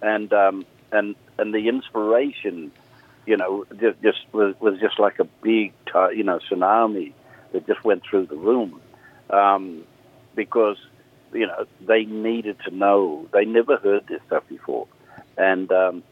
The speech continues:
and all of a sudden now, you know, there's this, we've, we, we ignited a spark of,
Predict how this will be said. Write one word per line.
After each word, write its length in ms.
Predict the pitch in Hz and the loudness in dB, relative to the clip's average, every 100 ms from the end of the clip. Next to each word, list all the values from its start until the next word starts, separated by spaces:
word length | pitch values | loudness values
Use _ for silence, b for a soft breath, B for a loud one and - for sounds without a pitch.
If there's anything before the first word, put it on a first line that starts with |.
| - | -6
and 120 | 101 | 0
all 200 | 117 120 | 2 0
of 80 | 95 | -6
a 40 | - | -2
sudden 380 | 104 95 85 | -2 -2 -8
now, 580 | 87 98 104 90 69 76 - b b b - | 0 2 2 2 -2 -8 -18 b b b -8
you 80 | 101 | -6
know, 160 | 92 | -6
there's 240 | 95 104 95 | -2 -2 -2
this, 160 | 95 90 - _ | -6 -10 -12 _
we've, 240 | 101 104 90 - _ _ | -4 -4 -4 -16 _ _
we, 200 | 95 98 - | -8 -8 -4
we 120 | 104 | -4
ignited 560 | 101 107 101 113 87 85 | -2 0 0 0 -6 -16
a 80 | - _ | -16 _
spark 400 | 98 95 76 - _ _ _ _ _ _ _ - | 2 2 0 -8 _ _ _ _ _ _ _ 0
of, 300 | 101 95 | 2 2